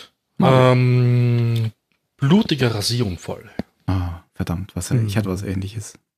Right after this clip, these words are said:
Speaker 2: <laughs>
Speaker 1: Ich sage, äh, beim Rasieren geschnitten.
Speaker 2: Okay.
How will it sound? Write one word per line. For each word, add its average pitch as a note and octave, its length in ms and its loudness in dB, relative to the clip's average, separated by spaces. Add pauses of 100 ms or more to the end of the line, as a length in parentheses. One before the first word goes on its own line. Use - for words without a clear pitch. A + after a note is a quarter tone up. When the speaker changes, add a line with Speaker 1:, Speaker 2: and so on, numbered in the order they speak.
(220)
Speaker 2:
<laughs> B2 380 0 (600)
Speaker 1:
Ich C3+ 140 0
sage, B2+ 600 2
äh, A2 40 2
beim A2+ 160 4
Rasieren A#2+ 400 4
geschnitten. A2 480 -2 (1500)
Speaker 2:
Okay. A#2+ 300 0